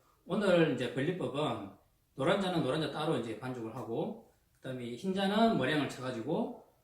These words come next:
어, 다시 이제 그렇게 혼용을 해서 이제 만들 건데, 벨리법이 좀 더 이제 훨씬 이제 부드럽게 이제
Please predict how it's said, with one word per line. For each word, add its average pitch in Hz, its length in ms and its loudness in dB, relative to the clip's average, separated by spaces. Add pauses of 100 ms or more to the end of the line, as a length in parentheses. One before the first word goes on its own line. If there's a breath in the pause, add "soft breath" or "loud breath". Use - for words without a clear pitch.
어, 110 300 -14
다시 139 240 -8
이제 110 100 -10
그렇게 110 520 -8 (360)
혼용을 139 460 -4
해서 120 340 -8
이제 104 280 -10
만들 104 240 -10
건데, 123 480 -8 (340 loud breath)
벨리법이 208 420 2
좀 165 200 -2
더 127 260 -4
이제 113 160 -8 (340)
훨씬 147 240 -12
이제 113 160 -10
부드럽게 139 460 -4
이제 104 240 -12